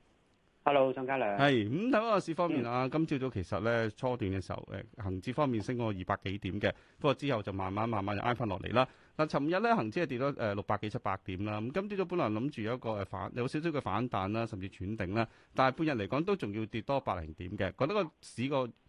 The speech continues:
Speaker 2: 情況啊，係會唔會有機會進一步又再轉差啲啊？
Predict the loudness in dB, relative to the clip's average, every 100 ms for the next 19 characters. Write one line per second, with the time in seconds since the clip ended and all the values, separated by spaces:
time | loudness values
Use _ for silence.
0 | _ -10 -8 -6 0 0 2 -2 -4 -20
1 | _ 0 2 2 2 2 4 4 4 2
2 | 0 2 2 0 -2 -2 0 -2 -2 -2
3 | -4 -4 -6 -6 -6 -6 -10